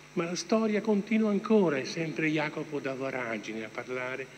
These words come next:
e dice che a un certo momento la croce di Cristo è stata portata via, è stata rapita. Ma da chi rapita?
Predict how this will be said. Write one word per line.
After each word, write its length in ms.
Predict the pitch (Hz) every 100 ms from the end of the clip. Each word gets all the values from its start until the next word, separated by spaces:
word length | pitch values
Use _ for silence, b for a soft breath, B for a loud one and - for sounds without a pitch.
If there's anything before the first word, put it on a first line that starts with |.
| B B B B
e 80 | 196
dice 280 | 190 226 202
che 120 | 196
a 60 | 202
un 100 | 190
certo 300 | 214 214 214
momento 500 | 214 240 220 202 170 - - - - - -
la 120 | 190
croce 380 | 202 226 - 202
di 100 | 180
Cristo 420 | 208 220 - 180
è 60 |
stata 320 | 156 185 185 170
portata 640 | - 165 - - 147 165
via, 380 | 147 156 135 104
è 40 |
stata 300 | - 147 143
rapita. 580 | 143 147 - 170 139 - 143
Ma 80 |
da 100 | 147 147
chi 240 | - 123
rapita? 420 | 98 - 98 -